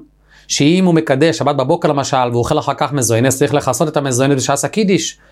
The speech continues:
כמו שמכסים את הפת בקידיש, לא יראה בושתו, כמו שבואה בירושלמי כי היא קודמת, אבל למעשה, רוב העולם לא נוהג כך.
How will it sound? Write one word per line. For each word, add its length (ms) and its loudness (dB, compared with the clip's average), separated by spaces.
כמו 180 2
שמכסים 640 0
את 100 -2
הפת 440 -4
בקידיש, 480 2
לא 60 4
יראה 180 2
בושתו, 320 0
כמו 140 0
שבואה 220 2
בירושלמי 520 -2
כי 80 0
היא 120 2
קודמת, 460 0
אבל 120 2
למעשה, 540 2
רוב 180 2
העולם 320 2
לא 80 2
נוהג 240 0
כך. 260 -6